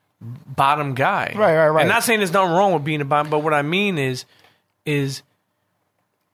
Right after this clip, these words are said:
Speaker 1: so when you ask me that, you know, yeah, you know,
Speaker 2: You've
Speaker 1: I knew,
Speaker 2: always known that
Speaker 1: I
Speaker 2: your
Speaker 1: knew,
Speaker 2: personality
Speaker 1: I
Speaker 2: would
Speaker 1: knew
Speaker 2: take
Speaker 1: my
Speaker 2: you.
Speaker 1: heartfelt personality would take me places.
Speaker 2: Right.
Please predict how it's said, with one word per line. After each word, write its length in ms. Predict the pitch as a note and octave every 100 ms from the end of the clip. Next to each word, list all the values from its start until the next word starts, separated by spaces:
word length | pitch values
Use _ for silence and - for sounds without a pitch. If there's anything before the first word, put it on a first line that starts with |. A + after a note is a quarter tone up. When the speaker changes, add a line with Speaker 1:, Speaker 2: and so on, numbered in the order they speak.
| _ _ _ _ _
Speaker 1:
so 240 | - - F3
when 260 | D#3 D#3+
you 120 | E3 C3
ask 320 | F3+ F#3+ -
me 140 | D#3+
that, 460 | C#3+ F3 F#3 C3+ - _
you 100 | D#3
know, 300 | D3 C3+ C3+
yeah, 480 | D#2 D3 F3 D#3 D3+ -
you 160 | D3
know, 340 | C#3+ C#3 D3 - _ _ _ -
Speaker 2:
You've 120 | D3
Speaker 1:
I 20 |
knew, 40 | F3+
Speaker 2:
always 220 | E3+ D3
known 240 | D#3+ D#3
that 100 | C#3+
Speaker 1:
I 40 | B2+
Speaker 2:
your 80 | D3
Speaker 1:
knew, 100 | D#3+
Speaker 2:
personality 640 | D3+ C#3+ C3+ C#3+ C3+ B2
Speaker 1:
I 60 | D#3+
Speaker 2:
would 60 |
Speaker 1:
knew 60 | G3
Speaker 2:
take 60 | F#3+
Speaker 1:
my 120 | D#3
Speaker 2:
you. 60 | A#2
Speaker 1:
heartfelt 580 | E3+ F3 - - D#3+ C#3+
personality 600 | D#3+ C#3 C3+ C#3 C3 B2
would 160 | A#2+
take 240 | - C3 A#2
me 120 | G#2+
places. 400 | - G2 F#2 A2+
Speaker 2:
Right. 200 | A#2 F#2+